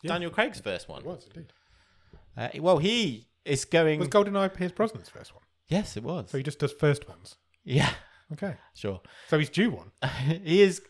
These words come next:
Speaker 2: he is going to direct Cleaner.
Speaker 1: Cleaner?
Speaker 2: Uh, would you like to guess what Cleaner's about?
Speaker 1: Is it about the
Speaker 2: G-,
Speaker 1: person who
Speaker 2: given that you know,
Speaker 1: It's about the
Speaker 2: it's
Speaker 1: Shard.
Speaker 2: something about the Shard.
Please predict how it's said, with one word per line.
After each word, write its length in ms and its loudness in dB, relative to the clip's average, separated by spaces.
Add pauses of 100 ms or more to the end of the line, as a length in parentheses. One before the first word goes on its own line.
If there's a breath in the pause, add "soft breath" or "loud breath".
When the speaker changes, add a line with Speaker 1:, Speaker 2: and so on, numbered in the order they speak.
Speaker 2:
he 180 0
is 120 0
going 340 2
to 220 -4 (340)
direct 500 0
Cleaner. 520 2 (340)
Speaker 1:
Cleaner? 420 -2 (640)
Speaker 2:
Uh, 260 0
would 200 -2
you 80 4
like 140 6
to 60 0
guess 380 4
what 160 -4
Cleaner's 460 -2
about? 400 2
Speaker 1:
Is 80 0
it 100 4
about 200 4
the 40 -4
Speaker 2:
G-, 60 -10
Speaker 1:
person 240 2
who 60 0
Speaker 2:
given 300 6
that 120 0
you 160 -4
know, 380 2 (140)
Speaker 1:
It's 120 -12
about 220 -2
the 80 0
Speaker 2:
it's 80 -2
Speaker 1:
Shard. 100 -4
Speaker 2:
something 380 0
about 280 4
the 80 -4
Shard. 540 -4